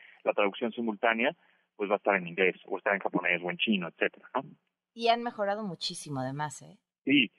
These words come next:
Speaker 1: muchísimo. Ya cada vez el, el slang o el caló, el, el, la forma de hablar de cada acento, eh, más natural, más orgánico, como las per-, las personas hablan, ¿no? Entonces,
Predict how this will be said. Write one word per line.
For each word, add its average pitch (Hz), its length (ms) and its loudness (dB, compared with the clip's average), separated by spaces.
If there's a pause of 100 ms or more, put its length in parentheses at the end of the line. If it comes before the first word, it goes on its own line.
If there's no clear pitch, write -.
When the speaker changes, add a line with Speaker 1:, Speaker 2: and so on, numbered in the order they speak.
(240)
Speaker 1:
muchísimo. 123 640 2
Ya 120 180 2
cada 135 200 6
vez 123 200 4
el, 123 160 0
el 107 220 2
slang 131 400 2
o 104 80 2
el 98 80 -4
caló, 110 380 4
el, 101 160 2
el, 98 260 -2 (360)
la 101 240 2
forma 127 260 4
de 117 80 8
hablar 113 280 4
de 110 100 2
cada 107 280 6
acento, 113 640 2 (380)
eh, 95 440 4
más 113 240 2
natural, 107 600 2
más 101 180 -2
orgánico, 101 400 -4
como 95 220 0
las 95 140 2
per-, - 200 -4
las 107 200 0
personas 110 380 0
hablan, 95 300 4
¿no? 131 160 6
Entonces, 143 380 2